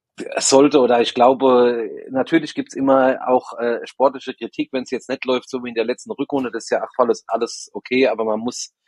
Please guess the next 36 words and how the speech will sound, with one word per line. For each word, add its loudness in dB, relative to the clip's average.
glaube 2
ich, -6
schon 2
sagen, 2
insgesamt, 0
wenn 0
man -2
jetzt -2
vielleicht 2
grad 2
diesen -6
Longread -2
zugrunde -2
legt, -4
den -8
ich -10
da -2
damals -4
geschrieben -6
habe, 2
kann -4
man -8
echt -8
so -2
froh -2
sein, 2
wie -8
sich -18
die -8
Sache -2
dann 0
entwickelt -4
hat 2
mittlerweile. -2
Und -4
ja, 4